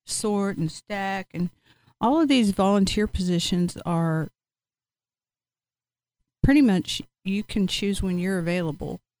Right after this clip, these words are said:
and let 'em know. And so you can give me a call to do that at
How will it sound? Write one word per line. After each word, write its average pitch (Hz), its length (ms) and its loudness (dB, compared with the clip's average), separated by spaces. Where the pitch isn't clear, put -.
and 170 180 0
let 175 160 -2
'em 160 120 -2
know. 160 340 -4
And 165 580 -2
so 196 200 2
you 214 160 2
can 226 160 2
give 240 200 2
me 233 140 4
a 202 60 0
call 185 580 0
to 202 180 -2
do 190 200 -2
that 190 460 -4
at 170 220 -4